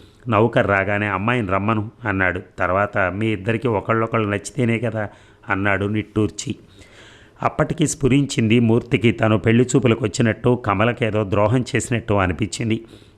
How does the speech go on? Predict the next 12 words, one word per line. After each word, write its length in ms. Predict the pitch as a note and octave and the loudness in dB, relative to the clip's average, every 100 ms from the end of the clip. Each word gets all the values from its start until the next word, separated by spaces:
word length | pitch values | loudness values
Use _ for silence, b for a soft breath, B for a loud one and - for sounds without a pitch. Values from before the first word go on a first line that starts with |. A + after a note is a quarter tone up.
| _ - | _ 0
తలుపు 240 | G2 F#2+ | 0 0
దగ్గర 320 | G#2 F#2+ G#2 | -2 0 0
అలికిడై 500 | G2 G2+ C3 A2+ G2+ | 0 -2 0 2 2
తలెత్తి 520 | G2 G2 F#2+ G#2+ - F#2 | 2 0 0 -4 -8 -6
చూశాడు. 360 | A2+ - G2 F2+ - B B B B - | -6 -2 -2 -2 -8 B B B B 0
ఆశ్చర్యంతో 760 | G2 A#2 - C3 A2+ G#2 A#2+ | 2 2 0 0 2 0 -2
కళ్ళు 320 | A#2 A2 A2 A2+ | -2 2 2 0
పెద్దవి 360 | G#2+ F#2+ A#2 | -2 -2 -2
చేసి 220 | G#2+ G#2 - B2 | 0 -2 -2 -6
చూశాడు. 380 | - G#2 F2+ A2+ | -2 0 0 -4
నిజమా 460 | A2 F#2+ G#2 G#2+ G#2+ | -2 0 2 2 0
భ్రమ? 440 | G2+ F#2 F#2 | 2 2 0